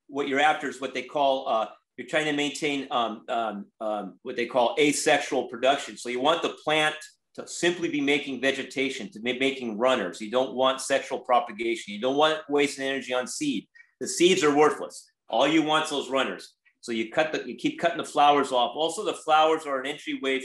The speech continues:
for, um, a fungal disease like, um, um,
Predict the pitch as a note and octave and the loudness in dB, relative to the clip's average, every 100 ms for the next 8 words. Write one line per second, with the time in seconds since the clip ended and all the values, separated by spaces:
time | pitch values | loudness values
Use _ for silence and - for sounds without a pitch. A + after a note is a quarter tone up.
0 | - C3+ B2+ B2+ B2+ B2 A2+ G#2 - _ | -6 -4 -2 0 0 2 0 -2 -14 _
1 | _ _ _ _ _ - A#2+ - D#3+ D#3+ | _ _ _ _ _ -6 -6 0 0 2
2 | C#3+ B2 B2 C#3 C3+ B2+ B2 A#2+ - A#2 | -2 -4 -6 -6 -4 0 0 0 0 2
3 | A2 G#2 G2 G2 _ _ _ A2+ A2+ G2+ | 2 0 -8 -14 _ _ _ -8 -6 -6
4 | G2+ | -10